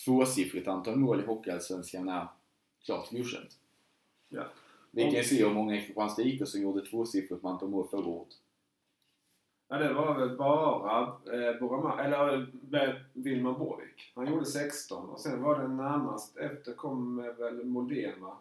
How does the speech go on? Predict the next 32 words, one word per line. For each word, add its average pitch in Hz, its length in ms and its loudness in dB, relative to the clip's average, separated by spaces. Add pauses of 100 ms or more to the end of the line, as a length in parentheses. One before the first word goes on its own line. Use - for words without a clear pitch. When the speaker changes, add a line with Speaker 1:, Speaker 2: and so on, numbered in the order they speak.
Speaker 2:
Och, 117 360 -10
eh, 110 160 -8 (160)
Speaker 1:
På 117 200 4
åtta, - 240 -10 (140)
ja. - 80 -16
Speaker 2:
Herman 131 320 0
Hansson 104 420 -2
på 123 120 0
åtta 117 300 -2
då. 131 80 6
Speaker 1:
Mm. - 140 4 (480)
Speaker 2:
Ja. 107 200 -4
Speaker 1:
Så 117 120 6
då 113 100 10
kan 107 120 4
man 104 100 0
säga, 107 360 8
då 104 140 8
hade 98 160 8
han 110 160 4
varit 101 260 6
näst 107 400 -2
bäst 95 280 2
i 87 80 -8
K 101 180 2
I 85 80 0
K 92 120 -10
förra 98 160 2
året. 85 200 -6 (240)
Speaker 2:
Ja, 107 200 -4 (260)
ja. 95 220 -12 (140)
Speaker 1:
Så 101 440 4